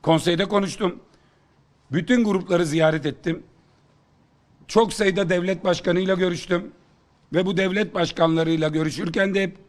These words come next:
karşımdaydı. Türk heyetini ziyaret ettim. On sekiz kişiler, bir odaları var. Tuğrul Türkeş Başkan ve hangi partiden olursa olsun hepsinin derdi şu: "Burada ağzımızı açsak karşımıza Kavala çıkıyor." diyorlar.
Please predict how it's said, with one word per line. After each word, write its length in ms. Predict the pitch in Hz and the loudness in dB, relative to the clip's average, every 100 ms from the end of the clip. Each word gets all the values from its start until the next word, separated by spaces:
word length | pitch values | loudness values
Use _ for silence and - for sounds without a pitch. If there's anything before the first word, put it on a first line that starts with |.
| - | -4
karşımdaydı. 840 | 160 170 175 170 180 180 196 202 - - _ _ _ - | 0 0 0 -2 0 0 0 -2 -8 -20 _ _ _ -2
Türk 280 | 240 254 | 0 2
heyetini 400 | 214 190 185 196 | 2 2 0 -2
ziyaret 420 | 190 180 151 135 190 | 0 4 4 2 -8
ettim. 300 | - - - _ | -18 -20 -20 _
On 160 | 185 220 | 2 2
sekiz 300 | 170 165 143 | 0 -2 -6
kişiler, 480 | 147 123 135 190 - - _ _ _ _ - | -8 2 2 2 -2 -20 _ _ _ _ -2
bir 60 | 185 | 0
odaları 480 | 180 175 175 180 | 2 2 2 2
var. 240 | 151 147 - _ _ _ _ | 2 0 -6 _ _ _ _
Tuğrul 300 | 151 160 170 | 0 2 0
Türkeş 400 | 202 185 190 139 | -2 -2 -2 2
Başkan 440 | 160 143 156 151 - _ _ _ _ _ | 0 2 0 0 -2 _ _ _ _ _
ve 360 | 143 202 196 - _ _ _ _ _ _ _ _ _ | 2 2 2 -8 _ _ _ _ _ _ _ _ _
hangi 400 | - 214 247 190 | -2 0 0 2
partiden 420 | 202 170 175 190 | 2 2 -2 -2
olursa 360 | 185 185 165 170 | -2 -4 -2 -4
olsun 240 | 151 156 | -2 -2
hepsinin 460 | 220 180 160 180 165 | -4 -4 -6 -4 -2
derdi 300 | 165 160 127 | -2 -2 -4
şu: 260 | 165 117 - _ _ _ _ _ - | -4 -4 -8 _ _ _ _ _ -4
"Burada 460 | 165 247 202 170 - | 0 2 2 -4 -2
ağzımızı 640 | 180 202 190 226 226 254 | 2 2 2 -2 2 4
açsak 440 | 220 - - 233 208 | 4 2 0 0 2
karşımıza 500 | 190 156 196 185 196 | 2 2 -4 -4 -2
Kavala 360 | 190 185 165 | 2 2 2
çıkıyor." 340 | - - 123 107 | -4 -8 -8 -8
diyorlar. 260 | 101 107 | -14 -18